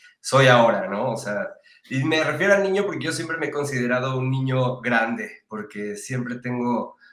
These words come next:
como esta alma de niño que trato de cuidar. Y de niño yo soñaba mucho con el escenario, soñaba con,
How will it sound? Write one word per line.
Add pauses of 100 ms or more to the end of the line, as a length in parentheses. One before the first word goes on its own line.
como
esta
alma (220)
de
niño
que
trato
de
cuidar. (440)
Y
de
niño
yo
soñaba (240)
mucho
con
el
escenario,
soñaba
con,